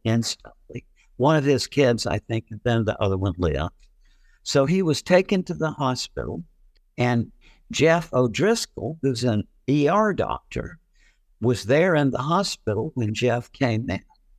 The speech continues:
And as Jeff was having his near-death experience, surrounded by tubes and wires, Jeff O'Driscoll <laughs> was talking to Jeff Olson's dead wife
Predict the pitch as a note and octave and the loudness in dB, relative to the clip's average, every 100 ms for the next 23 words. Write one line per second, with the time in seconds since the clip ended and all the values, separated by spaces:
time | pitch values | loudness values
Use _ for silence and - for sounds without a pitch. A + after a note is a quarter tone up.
0 | _ _ _ _ _ B2 B2+ B2 D3 F#3 | _ _ _ _ _ -2 0 0 2 2
1 | G3 D#3+ - - D#3+ F3+ - _ A#2+ A2+ | 2 -2 -2 0 0 0 -6 _ -6 -6
2 | - D#3+ D3 C3 B2+ C3 - A2+ D3 C3+ | -2 0 0 -2 -2 -2 -2 -2 -2 0
3 | C3+ F#2+ - - - - F2 C#2+ E2 E2+ | 0 -2 -8 -18 -16 -6 -2 0 0 -2
4 | - - _ _ _ - A2 G#2 B2+ C#3 | -4 -10 _ _ _ -4 0 2 2 2
5 | C3 A#2 G2+ A#2 G#2+ - D3 C3+ B2 F2+ | 2 0 0 0 -2 -2 0 0 -2 -2
6 | A2 F2 F#2+ B2+ E2+ - - - - - | -2 0 -2 -4 -6 -10 -16 -16 -16 -18
7 | _ _ _ _ _ _ - A2+ E3+ F3+ | _ _ _ _ _ _ 0 4 4 4
8 | - D#3+ A2 C#3+ F#3 - C3 A2+ - D3+ | 2 2 2 0 0 -2 -4 -4 -6 -12
9 | - _ - _ C3 B2 - - C#3+ C3+ | -12 _ -20 _ -4 -4 -6 -6 -4 -4
10 | - C3 C3 B2+ - A#2 F#2+ A2+ C3 B2+ | 0 0 0 0 0 0 2 0 0 0
11 | A#2+ A#2+ A2+ - A2+ G#2+ - A2 A#2+ G2 | 0 0 -2 -4 -4 -4 -2 2 2 2
12 | G2 C3+ - A#2 | -2 -2 -2 -6